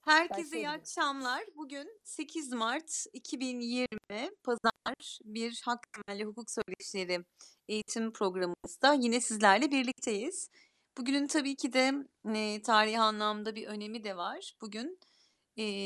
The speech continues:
Speaker 1: dünya kadınları için, dünya kadınları, emekçi kadınlarının aslında günü. E, tarihte bu çok önemli bir şey. E,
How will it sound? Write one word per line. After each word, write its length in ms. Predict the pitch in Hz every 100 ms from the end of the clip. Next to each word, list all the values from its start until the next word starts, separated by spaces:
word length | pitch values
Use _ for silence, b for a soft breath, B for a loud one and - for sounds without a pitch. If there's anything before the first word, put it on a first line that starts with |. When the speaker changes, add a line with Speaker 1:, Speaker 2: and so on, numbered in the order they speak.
| 190 190 185 190 220 _ _ _ _ _ _ _ 202
Speaker 1:
dünya 380 | 226 233 247 254
kadınları 480 | 202 190 185 170
için, 640 | 165 - - 208 269 302 _
dünya 360 | 196 196 190 202
kadınları, 480 | 214 185 180 170 165
emekçi 440 | 190 190 - 247
kadınlarının 680 | - 170 165 160 165 185 285
aslında 500 | - 208 - 180 196
günü. 400 | 240 196 185 147 - _ _ B B B -
E, 720 | 185 175 170 165 165 165 170
tarihte 800 | - 175 170 170 - 180 226 262 _ _ -
bu 100 | 190
çok 200 | 208 -
önemli 360 | 175 160 160
bir 140 | 160 - -
şey. 220 | 262 294 B B B B B B _
E, 100 | -